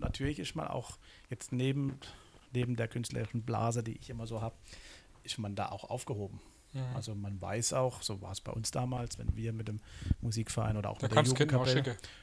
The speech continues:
Speaker 1: Ja, da, da war das aufgehoben, dann ist man irgendwo auf eine Hütte, da hat man gewusst, da sind die Betreuer dabei. Und ja, es, also es gibt ja weit schlimm-, ich, ich stell mir weit Schlimmeres für meinen Sohn vor.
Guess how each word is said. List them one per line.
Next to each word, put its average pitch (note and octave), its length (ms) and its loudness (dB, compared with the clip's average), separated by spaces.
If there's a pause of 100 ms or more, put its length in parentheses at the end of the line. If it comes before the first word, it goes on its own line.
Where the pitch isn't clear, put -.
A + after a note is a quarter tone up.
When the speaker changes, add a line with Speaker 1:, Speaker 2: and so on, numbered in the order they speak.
Speaker 1:
Ja, F3 200 12
da, C3+ 120 4
da B2+ 300 4
war B2 120 10
das - 320 2
aufgehoben, D#3 640 6
dann B2+ 220 6
ist B2 160 2
man C#3 100 6
irgendwo A#2 180 6
auf - 80 2
eine A2 100 4
Hütte, D#3+ 260 6
da - 60 10
hat - 100 0
man A2+ 160 0
gewusst, C#3+ 300 -2
da B2 80 2
sind A#2 180 0
die A2+ 100 0
Betreuer A#2+ 440 4
dabei. C3+ 400 6 (880)
Und B2 480 0 (200)
ja, F3+ 240 2
es, - 200 0 (240)
also A2+ 280 -4 (440)
es - 140 -8
gibt - 200 -4
ja A#2 140 4
weit - 160 4
schlimm-, - 180 2
ich, - 160 -2
ich - 140 -4
stell - 400 0
mir C3+ 260 8 (140)
weit C#3 340 2
Schlimmeres D#3 400 2
für D3 140 2
meinen C3 260 4
Sohn C3+ 240 0
vor. A2 300 -2